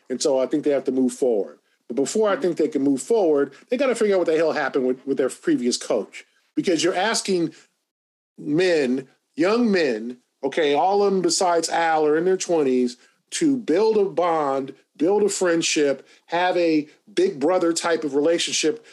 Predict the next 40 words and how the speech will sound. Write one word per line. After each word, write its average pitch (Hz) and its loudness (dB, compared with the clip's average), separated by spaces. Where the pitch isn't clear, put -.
with 135 0
Coach 160 0
Udoka, 143 0
then 143 0
now 160 0
kick - -18
him 160 -10
to 165 -4
the 151 -2
curb 156 0
and 139 -8
be 147 2
like, 135 0
"Deuces." - -4
And, 127 -6
okay, 165 0
let 156 2
me 170 -2
trust - -2
another 156 0
guy. 113 -4
Like, 139 -8
trust 254 -2
is 180 -2
hard 190 0
to 151 -12
find. 190 0
When 151 2
you 196 -2
trust 202 -2
somebody 165 0
and, 147 0
and 147 -2
they 170 2
betray 165 -2
your 160 2
trust 165 -2
or 147 2
they're 165 2
gone, 156 0